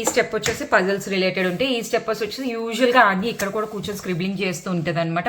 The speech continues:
పజిల్సే వర్డ్స్ కనుక్కోవడం ఇలాంటివన్నీ చేస్తుందని చెప్పేసి ఇక్కడ ఒక బుక్ పెట్టాను. ఇది కూడా, ఉమ్, ఇది, ఇది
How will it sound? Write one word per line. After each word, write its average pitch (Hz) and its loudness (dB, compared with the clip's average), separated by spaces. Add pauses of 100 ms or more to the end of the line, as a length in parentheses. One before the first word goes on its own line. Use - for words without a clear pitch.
(120)
పజిల్సే 175 0 (800)
వర్డ్స్ 196 4 (340)
కనుక్కోవడం 180 0
ఇలాంటివన్నీ 175 0
చేస్తుందని 175 -2
చెప్పేసి 165 -4
ఇక్కడ 190 -2
ఒక 160 -2
బుక్ 156 -2
పెట్టాను. 165 -2 (1000)
ఇది 185 -2
కూడా, 185 6 (540)
ఉమ్, 185 -4 (380)
ఇది, 151 -12 (760)
ఇది 196 -4